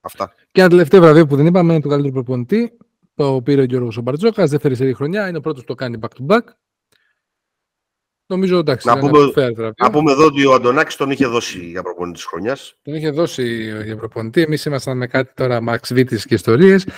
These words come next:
Speaker 2: Να τα πούμε
Speaker 1: Ο
Speaker 2: και
Speaker 1: οποίος
Speaker 2: αυτά.
Speaker 1: Max Βίτης βγήκε, βγήκε τρίτος και μπράβο του. Και μπράβο του.
Speaker 2: Ναι, εντάξει, το άξιζε, εντάξει, όπως και
Speaker 1: Δεν ξέρω
Speaker 2: ο
Speaker 1: ποιος
Speaker 2: Ζέλικο.
Speaker 1: βγήκε. Δεύτερος
Speaker 2: Νομίζω
Speaker 1: ποιος
Speaker 2: Ζε-,
Speaker 1: βγήκε.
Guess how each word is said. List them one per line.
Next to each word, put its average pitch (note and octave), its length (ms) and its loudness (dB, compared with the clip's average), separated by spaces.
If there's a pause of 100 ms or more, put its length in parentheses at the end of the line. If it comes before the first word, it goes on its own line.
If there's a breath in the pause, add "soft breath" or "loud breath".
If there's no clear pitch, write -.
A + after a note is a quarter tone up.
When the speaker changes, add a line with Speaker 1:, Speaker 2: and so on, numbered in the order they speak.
(560 loud breath)
Speaker 2:
Να A#2+ 100 -2
τα A#2 100 4
πούμε C3+ 220 4
Speaker 1:
Ο - 20 4
Speaker 2:
και - 80 0
Speaker 1:
οποίος G3 160 6
Speaker 2:
αυτά. G#3+ 160 8
Speaker 1:
Max - 120 -6
Βίτης F#3 160 -8
βγήκε, F3 320 2
βγήκε F3 280 2
τρίτος F#3 380 2
και E3 120 -6
μπράβο C#3+ 320 2
του. - 220 -20 (180)
Και B2 140 -6
μπράβο A2+ 320 -2
του. - 140 -20
Speaker 2:
Ναι, A#3+ 140 8
εντάξει, F#3+ 360 6
το A3+ 80 8
άξιζε, C3 320 0
εντάξει, D#3 280 -2
όπως G3+ 180 -4
και G#3+ 160 0
Speaker 1:
Δεν - 260 -8
ξέρω D#3 260 6
Speaker 2:
ο - 20 -2
Speaker 1:
ποιος G3 320 4
Speaker 2:
Ζέλικο. D3+ 200 6
Speaker 1:
βγήκε. B2+ 240 -2 (340)
Δεύτερος D3+ 320 0
Speaker 2:
Νομίζω E3 200 0
Speaker 1:
ποιος B2 100 0
Speaker 2:
Ζε-, E3+ 100 -4
Speaker 1:
βγήκε. A2 440 -8